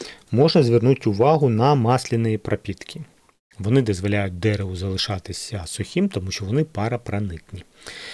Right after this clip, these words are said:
І вони, е, видна структура, відсутня оця от плівка, тобто доволі гарно виглядає. Е, другий варіант, е, — це все ж таки акрилові пропітки, но не, не фарби. От у мене,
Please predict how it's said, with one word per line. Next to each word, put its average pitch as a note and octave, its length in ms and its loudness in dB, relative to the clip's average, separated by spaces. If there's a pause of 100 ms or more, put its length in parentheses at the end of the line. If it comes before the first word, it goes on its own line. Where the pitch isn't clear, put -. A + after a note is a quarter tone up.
(220)
І F#3 340 2
вони, A2+ 520 2
е, B2 100 -6
видна G2+ 600 0
структура, C#3 760 2
відсутня G2+ 520 -6
оця F#2+ 240 -8
от F2 160 -8
плівка, B2+ 580 -2
тобто G#2 280 -6
доволі A#2 360 2
гарно G#2+ 320 -2
виглядає. F#2+ 600 -8 (1300)
Е, G#2+ 240 -2
другий E3+ 380 4
варіант, D#3 600 6
е, — B2+ 260 6 (100)
це F3 480 6
все C#3 240 2
ж - 80 0
таки A2+ 340 2
акрилові F#2 640 0
пропітки, - 600 -4
но B2 340 2
не, A#2 340 0
не A2+ 240 0
фарби. F#2 480 -6
От - 160 -8
у - 20 -2
мене, D3 380 2